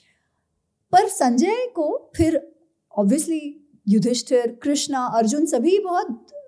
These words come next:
मतलब उनको अच्छी नहीं लगती है ये बात, है ना? वो कहते हैं कि ये कब तक अन्याय हम सहन करेंगे? तो वो कुछ-कुछ उनको, संजय को मैसेज देते हैं और संजय ने वहाँ पर जो भी ऑब्जर्व करा है कि किस प्रकार से,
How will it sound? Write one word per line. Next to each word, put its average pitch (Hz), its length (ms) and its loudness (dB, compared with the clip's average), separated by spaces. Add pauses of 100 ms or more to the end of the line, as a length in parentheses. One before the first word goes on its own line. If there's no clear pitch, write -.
(200)
मतलब 269 220 2
उनको 254 160 0
अच्छी 320 280 2
नहीं 453 120 0
लगती 262 240 -2
है 220 140 -2
ये 196 100 0
बात, 175 220 -6
है 269 80 -6
ना? 392 80 -6
वो 320 120 -4
कहते 285 240 -4
हैं 403 100 -6
कि 392 60 0
ये 349 220 -4
कब 214 200 -4
तक 415 140 -6
अन्याय 262 320 2
हम 262 100 2
सहन 220 280 0
करेंगे? 165 360 -4 (340)
तो 330 100 2
वो 381 60 4
कुछ-कुछ 381 380 0
उनको, 392 300 0
संजय 269 320 2
को 415 120 -4
मैसेज 269 340 0
देते 196 220 -4
हैं 196 40 -4
और 240 80 0
संजय 262 320 0
ने 415 220 -8
वहाँ 285 240 -2
पर 349 220 -6
जो 254 220 -2
भी 349 220 0
ऑब्जर्व 262 680 2
करा 233 180 -4
है 214 260 -4
कि 269 120 -6
किस 330 280 -2
प्रकार 254 480 -4
से, 277 280 -2